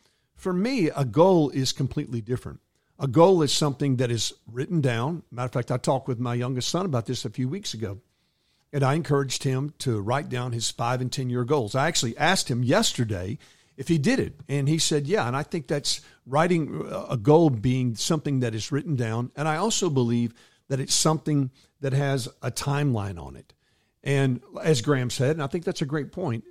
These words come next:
in that everybody should be setting goals.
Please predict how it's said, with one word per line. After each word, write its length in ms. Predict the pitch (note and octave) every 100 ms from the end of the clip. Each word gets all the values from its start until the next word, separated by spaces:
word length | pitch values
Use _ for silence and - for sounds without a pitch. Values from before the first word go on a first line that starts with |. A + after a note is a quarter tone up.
| E4
in 180 | C3+ C3
that 320 | C3 B2 - _ _ _ _ _ _ _ _ _
everybody 480 | E3+ F#3+ A3 G3 F#3
should 240 | F3 E3+ D3+
be 80 |
setting 340 | C3+ - C3 B2
goals. 540 | G#2+ G2+ F#2+ - -